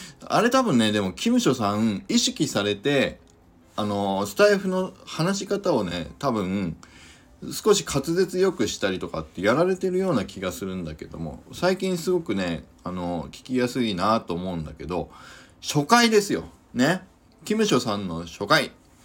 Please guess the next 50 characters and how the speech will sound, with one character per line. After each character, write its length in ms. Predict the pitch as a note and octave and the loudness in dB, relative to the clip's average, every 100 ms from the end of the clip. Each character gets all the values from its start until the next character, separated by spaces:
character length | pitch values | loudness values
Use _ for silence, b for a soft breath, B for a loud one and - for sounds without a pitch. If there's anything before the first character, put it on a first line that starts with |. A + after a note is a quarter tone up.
| b b _ | b b _
で 80 | G3 | 2
も、 320 | G3 A2+ - b - | 4 4 0 b -6
キ 120 | - | -2
ム 120 | E4 | 0
シ 100 | D#4+ | 2
ョ 60 | C#4 | 4
さ 160 | F#3 D3 | 4 2
ん 60 | |
の 100 | A#2+ | 2
初 200 | - - | 0 -4
回 300 | - E3+ F3 | 0 2 2
も 260 | F3 G#3+ B2 | 0 0 2
普 140 | D3 | 2
通 260 | D#3+ A#3 A#3+ | 2 0 2
に 360 | A3+ A3+ G3 | 2 -2 -4
一 40 | B3+ | -6
点 320 | - G#3+ D3+ | -2 0 2
五 120 | A#2+ | 0
倍 160 | C#3+ F3 | 2 0
速 260 | E3 C3+ A2+ | 0 -4 -2
ぐ 100 | G#2 | 0
ら 100 | F#2 | 0
い 60 | |
と 100 | F2 | -4
か 100 | E2 | -8
だ 80 | E2 | -8
っ 60 | - | -8
た 160 | - | -4
ら 120 | E2+ F2+ | -4 0
違 120 | B2 | 0
和 100 | E3+ | 0
感 240 | A#2+ F#2+ | -2 -2
な 120 | F#2 | -4
く 100 | F2 | -8
聞 160 | - - | -14 -12
こ 220 | - A2+ | -2 -2
え 80 | A2 | -2
て 120 | A2+ | -4
た 200 | - E2 | -6 -8
ん 100 | D2+ | -8
だ 80 | C#2 | -12
け 140 | - | -10
ど、 300 | D#2 G2+ - B B B B B _ _ | 2 2 2 B B B B B _ _
チ 140 | - - | -6 2
ケ 100 | C4+ | 6
オ 140 | C4 | 8
さ 180 | B3+ A#3+ | 8 4
ん 80 | A3+ | 2
が 100 | G#3 | 2
ね、 320 | D3 F2+ | 2 2